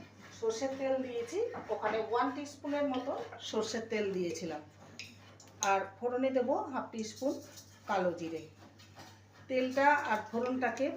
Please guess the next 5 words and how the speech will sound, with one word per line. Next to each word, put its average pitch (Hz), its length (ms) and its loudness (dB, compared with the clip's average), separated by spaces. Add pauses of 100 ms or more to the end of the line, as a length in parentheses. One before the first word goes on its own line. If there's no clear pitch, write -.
ভালো 214 240 0
মতো 220 180 0 (3750)
রেডি 240 280 10
করে 247 220 8
নেব 233 140 2